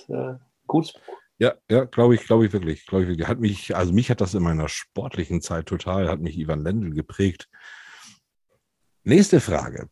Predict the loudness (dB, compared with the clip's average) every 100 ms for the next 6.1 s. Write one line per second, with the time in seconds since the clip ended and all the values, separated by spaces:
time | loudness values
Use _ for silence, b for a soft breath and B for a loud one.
0 | _ _ B B B B 2 6 8 6
1 | 6 6 4 2 2 6 6 6 2 -2
2 | 2 6 6 6 4 6 6 4 6 6
3 | 6 2 2 2 0 _ _ 0 4 4
4 | 4 0 2 4 4 2 4 2 4 0
5 | 2 2 2 2 0 -8 -12 -12 -14 -20